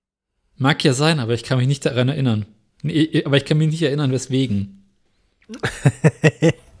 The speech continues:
Speaker 2: Äh,
Speaker 1: Mhm.
Speaker 2: ja.
Speaker 1: „Noch eine Behandlung, Herr Müller, dann haben wir es geschafft“, sagt der Arzt zu seinem Patienten. Erfreut sagt der: „Ich bin dann also wieder gesund?“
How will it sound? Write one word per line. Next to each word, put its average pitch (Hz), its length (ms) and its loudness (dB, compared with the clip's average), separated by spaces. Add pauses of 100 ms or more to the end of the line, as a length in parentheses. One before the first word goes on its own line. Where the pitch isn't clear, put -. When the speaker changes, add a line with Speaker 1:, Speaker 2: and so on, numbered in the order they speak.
(600)
Speaker 2:
Äh, 143 540 2 (1040)
Speaker 1:
Mhm. 120 280 0
Speaker 2:
ja. 131 360 2 (3250)
Speaker 1:
„Noch 175 220 2
eine 214 240 4
Behandlung, 190 440 0
Herr 139 100 -2
Müller, 135 200 2
dann 135 220 0
haben 156 180 0
wir 151 140 2
es 151 140 -4
geschafft“, - 500 -4
sagt 123 320 0
der 120 100 0
Arzt 123 160 -4
zu 127 80 -6
seinem 127 160 2
Patienten. 113 840 -4 (500)
Erfreut 151 440 2
sagt 143 320 -2
der: 147 260 0 (640)
„Ich - 220 -4
bin 185 100 4
dann 180 160 2
also 165 320 0
wieder 175 140 2
gesund?“ 165 640 -2